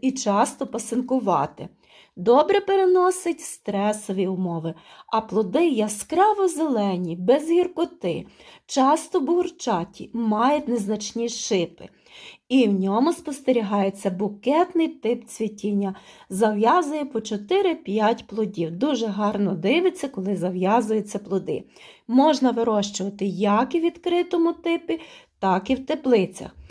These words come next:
Мінус при вирощуванні цього огірка, що якщо огірок вчасно не зривати, то плоди будуть набирати форму бочечки.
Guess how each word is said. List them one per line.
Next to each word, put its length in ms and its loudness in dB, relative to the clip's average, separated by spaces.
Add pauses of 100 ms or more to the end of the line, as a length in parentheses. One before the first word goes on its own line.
(320)
Мінус 760 2
при 160 0
вирощуванні 680 2
цього 280 2
огірка, 560 0 (320)
що 260 -2
якщо 380 2
огірок 480 4
вчасно 600 0
не 140 -2
зривати, 760 -2
то 180 -6
плоди 420 0
будуть 340 0
набирати 600 2
форму 560 -2
бочечки. 840 -4